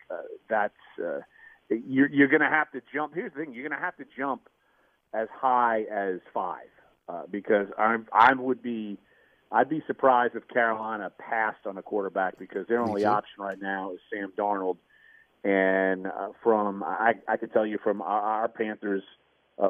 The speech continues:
Speaker 1: writer, Joe Person, who's been covering them for a long time, I mean, he's been pegging them to take Malik Willis, uh, for probably, uh, the last, uh, month, I'd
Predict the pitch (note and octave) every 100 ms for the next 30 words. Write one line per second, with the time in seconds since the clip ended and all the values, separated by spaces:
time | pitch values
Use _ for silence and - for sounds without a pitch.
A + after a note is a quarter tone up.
0 | - G2+ G#2 G#2 G2+ G2 A2+ A2 - A2
1 | G#2+ G#2 G2+ G#2 F#2+ G#2+ G2+ G2+ F#2+ G2+
2 | F#2+ G2 G2 - G2+ G2+ G2 F#2 G#2+ G#2+
3 | G#2+ - A2 G2+ G2+ G2 G2 F#2+ F#2 _
4 | - G#2+ G2 G2+ G2 G2+ G2 G2 G#2 F#2+
5 | F#2 - _ _ _ _ F#2 F2+ F2 E2
6 | - F#2+ G#2+ G#2+ A2 G2 F#2+ F2+ E2+ F2+
7 | F#2+ G2 F#2+ - _ - _ E2+ E2 F2+
8 | G2+ A#2 A2 - - _ _ D#2+